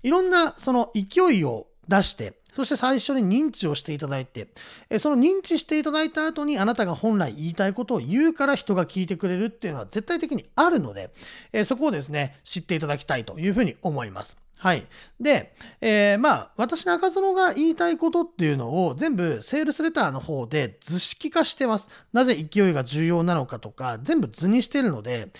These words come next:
まあ、興味がある人はもう一回そのセールスレターというお手紙を読んでもらって、えー、勢いというものをですね、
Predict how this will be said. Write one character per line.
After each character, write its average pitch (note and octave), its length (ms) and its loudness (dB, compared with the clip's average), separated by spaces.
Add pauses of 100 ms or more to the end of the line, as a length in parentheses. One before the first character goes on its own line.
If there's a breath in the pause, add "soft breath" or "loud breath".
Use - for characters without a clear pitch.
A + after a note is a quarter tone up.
(220 loud breath)
ま B3 80 -2
あ、 - 20 -4
興 F#4+ 200 2
味 C#4+ 80 2
が F#3+ 80 4
あ A3 40 6
る A3 100 4
人 - 120 -2
は C#3 80 0
も E3 120 -2
う G#3+ 40 2
一 G#3 60 -4
回 G#3+ 200 2
そ G#3 100 -4
の G3 100 0
セ G#3 180 0
ー G#3+ 40 2
ル G#3+ 80 2
ス G#3+ 100 -6
レ A3+ 80 2
タ F3 200 2
ー B2 40 -4
と B2+ 100 -10
い A#2+ 40 -6
う A2+ 60 -6
お B2+ 60 -8
手 A3+ 120 0
紙 G#3 200 2
を A#2 40 -6
読 E3 200 0
ん C4+ 120 2
で C#3+ 100 -2
も A2+ 160 -6
ら D3+ 80 0
っ E3 80 -4
て、 - 460 0 (260 loud breath)
え E3+ 140 0
ー、 D3 120 -4
勢 A3+ 220 6
い D3 80 2
と B2 80 -8
い B2 80 -4
う B2 60 -6
も B2+ 100 -6
の G#2 80 -10
を G2+ 60 -12
で G2+ 80 -12
す - 100 -10
ね、 A#3 180 2